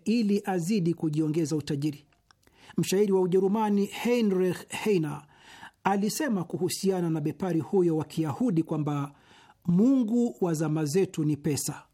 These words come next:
na Rothschild ndiye mtume wake. Nathan alikuwa akitoa mikopo kwa serikali za nchi mbalimbali za Ulaya na kuingilia kati uteuzi wa mawaziri na chaguzi za wakuu wa nchi.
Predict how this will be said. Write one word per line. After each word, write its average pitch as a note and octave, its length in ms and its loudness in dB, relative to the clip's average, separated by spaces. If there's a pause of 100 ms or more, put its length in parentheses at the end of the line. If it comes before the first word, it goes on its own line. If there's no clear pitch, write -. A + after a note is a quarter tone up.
(480)
na C#3+ 320 0
Rothschild D3 720 -2 (400)
ndiye F3 300 2
mtume C#3+ 320 -2
wake. C#3+ 380 -6 (1160)
Nathan F#3+ 520 0 (100)
alikuwa F3+ 360 -2
akitoa F#3 380 -4
mikopo F3+ 460 -2
kwa D#3+ 160 -6
serikali F#3 640 -2
za D#3+ 180 -2
nchi D#3 340 0
mbalimbali C#3+ 640 -2
za E3+ 120 -2
Ulaya F#3 460 0 (360)
na F3+ 200 2
kuingilia F#3+ 680 0
kati A3 540 -2
uteuzi F#3 460 0
wa E3 80 0
mawaziri D#3 640 0 (260)
na E3 120 0
chaguzi E3 460 0
za D3 160 0
wakuu D3 280 -2
wa D3 80 0
nchi. - 320 -4